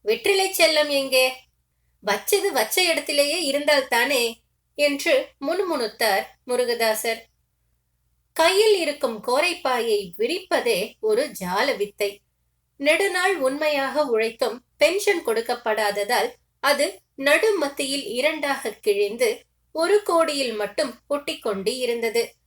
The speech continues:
அதை விரிப்பது என்றால் முதலில் உதறி தரையில் போட்டுவிட்டு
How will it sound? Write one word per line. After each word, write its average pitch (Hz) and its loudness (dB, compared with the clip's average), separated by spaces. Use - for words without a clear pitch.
அதை 202 0
விரிப்பது 339 2
என்றால் 208 0
முதலில் 330 -2
உதறி 262 0
தரையில் 294 0
போட்டுவிட்டு 233 0